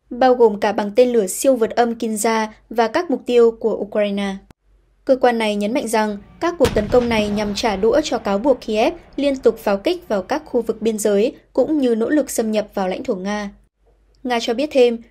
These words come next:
các cuộc tấn công đã tấn công thành công vào các trung tâm chỉ huy, sân bay và cơ sở công nghiệp của Ukraine,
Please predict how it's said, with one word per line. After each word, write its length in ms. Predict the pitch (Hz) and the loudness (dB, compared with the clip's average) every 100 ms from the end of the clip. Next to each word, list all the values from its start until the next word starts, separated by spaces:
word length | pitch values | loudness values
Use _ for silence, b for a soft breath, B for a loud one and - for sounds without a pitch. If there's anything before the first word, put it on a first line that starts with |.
| _ | _
các 100 | 349 339 | -6 -2
cuộc 140 | 262 | 0
tấn 180 | 214 208 | 0 4
công 220 | 262 247 | 4 4
đã 140 | 233 - | 0 0
tấn 260 | 226 226 | -2 0
công 180 | 302 285 | 2 0
thành 240 | 269 214 | 0 -4
công 240 | 208 247 233 | 2 2 2
vào 180 | 220 202 | -2 0
các 200 | 311 330 | -2 -4
trung 180 | 285 233 | -6 -2
tâm 140 | 220 | -2
chỉ 180 | 220 208 | 0 -2
huy, 320 | 240 247 240 b b | 0 2 0 b b
sân 240 | - 262 254 | 0 2 4
bay 280 | 247 240 - _ | 6 4 0 _
và 160 | 240 240 | 0 2
cơ 160 | 269 | 2
sở 160 | 262 214 | 2 2
công 220 | 233 226 | 2 0
nghiệp 180 | 220 208 | -2 -2
của 120 | 208 | -4
Ukraine, 680 | - 226 220 220 214 214 208 | -2 -2 -2 -4 -2 -2 -2